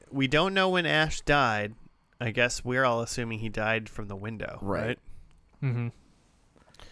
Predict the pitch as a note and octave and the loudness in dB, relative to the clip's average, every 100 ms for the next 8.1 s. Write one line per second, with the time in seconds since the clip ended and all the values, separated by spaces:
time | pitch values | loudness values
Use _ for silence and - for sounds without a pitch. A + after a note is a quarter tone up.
0 | - _ _ _ - - A#2+ A2+ A2+ A2+ | -20 _ _ _ -20 -6 -4 -2 0 0
1 | A2 G#2+ G#2+ - _ _ _ _ _ - | -2 -6 -12 -18 _ _ _ _ _ -10
2 | - B2+ C#3+ C3+ B2+ A#2+ A2+ A2 A2 - | 0 4 4 4 2 2 0 -2 -2 -4
3 | - A#2+ A2+ A2 A2 A2+ G#2+ G#2+ G#2 - | 0 0 0 -2 0 2 2 -2 -6 -10
4 | - _ _ _ _ _ _ _ _ _ | -14 _ _ _ _ _ _ _ _ _
5 | _ _ _ _ _ - A2+ G#2 G#2 G2+ | _ _ _ _ _ -8 -4 -2 -4 -4
6 | B2+ A#2+ B2 A#2+ A#2 A#2 G#2 A#2 A#2+ C3 | 0 0 2 -2 0 -2 -2 0 0 0
7 | C3 G#2 A#2+ B2 A#2+ A#2+ A#2 A2+ A2+ A2 | -6 -4 -2 -2 -6 -6 -4 -2 -4 -4
8 | A2 | -8